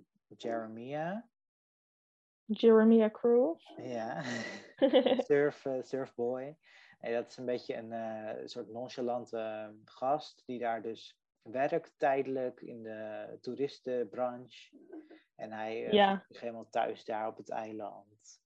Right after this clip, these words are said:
Speaker 2: Ja, ik stel me een beetje zo'n blonde, gebruinde jongen voor die, ja, gewoon,
Speaker 1: Met zo'n
Speaker 2: eh,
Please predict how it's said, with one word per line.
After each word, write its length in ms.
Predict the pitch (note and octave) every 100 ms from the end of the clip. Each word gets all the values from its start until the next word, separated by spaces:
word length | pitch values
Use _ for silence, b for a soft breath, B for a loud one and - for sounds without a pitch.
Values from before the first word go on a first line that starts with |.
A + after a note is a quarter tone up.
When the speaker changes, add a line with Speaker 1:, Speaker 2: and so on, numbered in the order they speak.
| _ -
Speaker 2:
Ja, 360 | A#3 G3 G3+
ik 140 | G#3 -
stel 220 | A#3+ A3+
me 60 | A3
een 60 |
beetje 240 | A3+ A#3 A3+
zo'n 380 | A3 A3 A3+ - _ _ _ _ _
blonde, 1200 | G3+ A#3+ B3 B3 A#3 A3 A3 A3 A3 A3 A3+ A#3 _ _ _ _ A3
gebruinde 760 | - G#3+ G3 A3 A#3 A#3 A3+
jongen 300 | G#3+ A3 A3+
voor 500 | - G#3 G3+ G3+ G#3 G3+
die, 340 | G3+ G3+ G3 _ _ _ _ _ _
ja, 400 | - F#3+ F3+ G3 _
gewoon, 240 | - G3 G3
Speaker 1:
Met 0 | F#3+
zo'n 0 | F#3+
Speaker 2:
eh, 300 | F#3+ G3